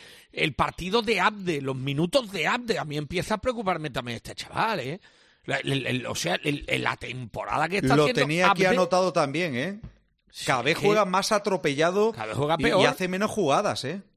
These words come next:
Speaker 1: Y por eso, claro que el Betis tiene un cinco, con todos estos problemas, los fallos del entrenador, se lleva un punto, claro.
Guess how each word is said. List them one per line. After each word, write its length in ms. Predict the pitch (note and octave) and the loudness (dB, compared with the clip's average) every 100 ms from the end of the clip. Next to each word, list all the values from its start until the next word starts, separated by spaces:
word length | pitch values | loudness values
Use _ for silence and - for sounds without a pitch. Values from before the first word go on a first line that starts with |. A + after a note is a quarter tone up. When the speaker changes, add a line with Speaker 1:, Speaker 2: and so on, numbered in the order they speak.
| _ _ _ _ _ _ - - - - | _ _ _ _ _ _ -20 -20 -12 -2
Speaker 1:
Y 120 | F#3 | -2
por 260 | D3+ F3+ G3 | 2 2 4
eso, 320 | A#3+ - D#3+ | 2 0 0
claro 320 | F#3 A3+ A#3 | 2 2 2
que 80 | A3 | -2
el 80 | G#3 | -2
Betis 260 | G#3 A3 | -4 -2
tiene 160 | G#3+ G3+ | -4 -4
un 100 | F3 | -6
cinco, 380 | B3 G#3+ E3 C3+ | -6 -6 -6 -2
con 260 | C#3+ B2+ | -2 -2
todos 300 | D3+ G#3 A3 | -2 0 0
estos 240 | A3 A3 F3+ | -2 -2 -2
problemas, 420 | G#3 A3+ A3+ F3 | -2 0 0 -2
los 140 | C#3+ | -2
fallos 220 | - G#3 | 0 0
del 80 | G#3+ | -2
entrenador, 360 | G3+ G#3 A3+ F#3+ | -2 -2 -2 0
se 200 | - D#3 | 0 0
lleva 220 | F3+ G#3+ | 2 0
un 100 | G#3 | 0
punto, 360 | G3+ A3+ F#3+ F#3 | -2 -2 -2 -2
claro. 360 | F3 F#3+ D#3+ | 2 2 0